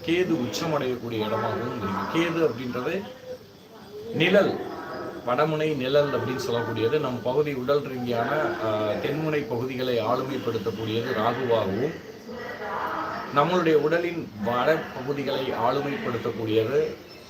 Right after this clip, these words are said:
கேதுவாகவும் இருக்கு. So, நமக்கு எப்படி இருக்கும்? இயல்பா நம்ம வந்து ஒரு கேது ஆதிக்கம் பெறக்கூடிய, ஆ, அமைப்பு ஆறாம் இடத்துல இருக்குன்னா, அது என்ன விதத்திலலாம் செய்யும் அப்படின்றதையும் நம்ம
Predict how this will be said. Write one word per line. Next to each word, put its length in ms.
கேதுவாகவும் 680
இருக்கு. 260
So, 100
நமக்கு 400
எப்படி 340
இருக்கும்? 520
இயல்பா 320
நம்ம 240
வந்து 220
ஒரு 400
கேது 260
ஆதிக்கம் 440
பெறக்கூடிய, 520
ஆ, 220
அமைப்பு 540
ஆறாம் 420
இடத்துல 340
இருக்குன்னா, 280
அது 200
என்ன 240
விதத்திலலாம் 540
செய்யும் 400
அப்படின்றதையும் 460
நம்ம 220